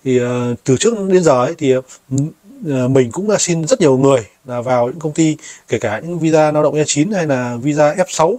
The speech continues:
hay là visa E bảy. Thì, à, vừa rồi nhận được cái thông tin của cái bạn visa E bảy này thì mình cũng, à,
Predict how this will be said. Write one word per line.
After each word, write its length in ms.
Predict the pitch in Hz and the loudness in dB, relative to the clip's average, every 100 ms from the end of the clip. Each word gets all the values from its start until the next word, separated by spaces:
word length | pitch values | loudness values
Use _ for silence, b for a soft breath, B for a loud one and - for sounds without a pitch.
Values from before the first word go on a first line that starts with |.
| - | -8
hay 200 | - 156 | -16 -10
là 80 | 139 | -6
visa 240 | 123 151 | 0 2
E 120 | 151 151 | 2 0
bảy. 240 | 80 98 _ B B B B - | -4 -8 _ B B B B 0
Thì, 200 | 127 127 | 4 4
à, 120 | 123 | 4
vừa 180 | 123 131 | 4 6
rồi 240 | 131 123 | 6 4
nhận 180 | 147 156 | 0 2
được 140 | 131 | 0
cái 100 | 180 | 0
thông 120 | 160 | -4
tin 180 | 156 156 | 0 0
của 240 | 147 120 107 | -2 -8 -6
cái 140 | 151 165 | -6 -2
bạn 320 | 151 131 120 | -4 -4 -6
visa 200 | 139 151 | 0 2
E 120 | 151 | 2
bảy 180 | 120 113 | -2 -4
này 160 | 127 - B B - | -8 -10 B B -2
thì 100 | 127 | 2
mình 240 | 131 120 | 2 0
cũng, 260 | 151 175 190 | -6 -2 0
à, 160 | 175 | 0